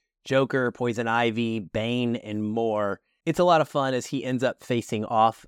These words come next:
against these classic characters. And then ultimately it becomes a little bit emotional as he struggles with failure and his desire to so deeply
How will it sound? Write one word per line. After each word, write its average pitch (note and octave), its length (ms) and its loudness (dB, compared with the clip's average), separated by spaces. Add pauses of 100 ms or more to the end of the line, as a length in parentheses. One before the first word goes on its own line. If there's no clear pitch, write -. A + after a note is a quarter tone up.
against A#2 420 -2
these A2+ 220 -2
classic - 640 -2
characters. G#2 800 -4 (300)
And F#3 100 2
then A3+ 80 6
ultimately A3+ 480 4
it G#3 60 2
becomes G3 340 0
a F#3+ 40 2
little F3+ 200 0
bit E3 140 0
emotional D#3+ 580 0
as D3 160 -6
he D#3+ 160 -4
struggles D3 720 -2
with C3+ 240 -2 (480)
failure D3 640 2
and B2+ 440 -2 (360)
his C#3+ 500 0
desire B2+ 760 0
to C3 520 -4
so C3+ 260 -2
deeply C3 800 -4